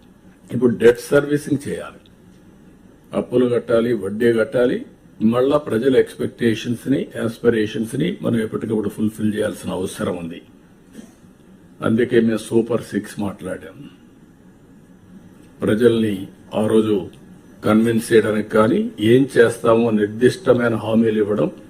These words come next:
ప్రతి ఒక్క రాజకీయ పార్టీ కూడా ఎలక్షన్ మేనిఫెస్టో ఇస్తాం, ప్రజలు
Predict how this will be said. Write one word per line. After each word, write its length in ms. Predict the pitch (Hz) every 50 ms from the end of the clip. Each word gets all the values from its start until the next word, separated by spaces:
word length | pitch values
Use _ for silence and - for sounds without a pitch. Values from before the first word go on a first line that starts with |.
| - - - - - - - - - - - - -
ప్రతి 220 | - 101 - 120 113
ఒక్క 120 | 110 -
రాజకీయ 440 | 104 98 95 107 113 120 - 123 110
పార్టీ 380 | 104 - 110 101 - - - 98
కూడా 260 | 101 104 107 - - - - - - - - - - - - - - - - -
ఎలక్షన్ 480 | 104 104 104 104 - - 120 110 101 95
మేనిఫెస్టో 540 | 95 98 101 98 - 104 - - - - - 101 -
ఇస్తాం, 300 | - - - - 185 - - - - - - - - - - - - - -
ప్రజలు 300 | - 110 110 120 117 117